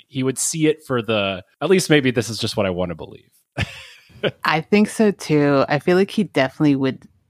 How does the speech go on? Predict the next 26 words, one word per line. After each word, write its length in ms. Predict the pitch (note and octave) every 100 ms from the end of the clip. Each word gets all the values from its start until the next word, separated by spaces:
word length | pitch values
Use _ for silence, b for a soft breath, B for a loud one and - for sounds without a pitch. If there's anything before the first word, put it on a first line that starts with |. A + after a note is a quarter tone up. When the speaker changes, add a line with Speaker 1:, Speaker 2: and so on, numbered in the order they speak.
| _
Speaker 2:
utilize 880 | - C3+ C3 C#3 D3+ D#3 D#3 D#3+ -
Twitter 680 | - - D#3+ D#3+ D#3 D#3 D3+ _ _ _
maybe 440 | C#3+ C#3+ C#3 C#3 B2
in 140 | C3+
a 120 | B2+
less 320 | A#2+ B2 B2+ D#3
annoying 460 | C3 A#2 A2+ A2
way 240 | G#2+ D#2+ E2+
than 200 | - A2+
a 60 |
full-on 600 | - - C3+ G2 C2+ E3
film 280 | D#3+ D3 A#2+
bro. 360 | - F2 D3 F3+ _ _ _ _ _ _ _
Speaker 1:
Yeah, 360 | A2 G2 D#2+ D2 _ _
yeah. 140 | - D#2+ _ -
Speaker 2:
But 160 | F#3 D3+
Speaker 1:
Let's, 220 | D3 -
uh, 40 |
Speaker 2:
maybe 420 | D3+ D3+ D3 D3 C#3
I'm 120 | C#3
also 320 | C#3 - C#3+
just 240 | B2+ A#2+
hoping 360 | - C#3 - B2
for 120 | -
the 100 | C#3+
best. 480 | - - - -